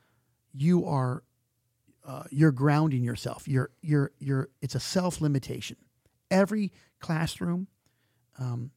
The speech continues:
parking lot ministry, those are all platforms. Uh, door greeters and hostess, and, and if you have a cafe, we have a cafe.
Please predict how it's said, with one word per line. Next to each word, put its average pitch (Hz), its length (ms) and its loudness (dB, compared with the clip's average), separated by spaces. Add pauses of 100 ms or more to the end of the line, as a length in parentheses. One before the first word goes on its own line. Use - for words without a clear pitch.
(100)
parking 170 320 4
lot 156 180 -2
ministry, 147 480 -2
those 180 200 4
are 175 100 0
all 165 120 -2
platforms. - 640 -6 (400)
Uh, - 40 -10 (280)
door 175 240 4
greeters 135 440 0
and - 100 -10
hostess, - 520 0
and, 120 200 -2 (340)
and 131 100 -2
if 123 100 -6
you 151 100 2
have 135 120 0
a 135 40 -6
cafe, 151 440 -2
we 131 120 0
have 131 80 -4
a 131 40 -10
cafe. 135 640 -2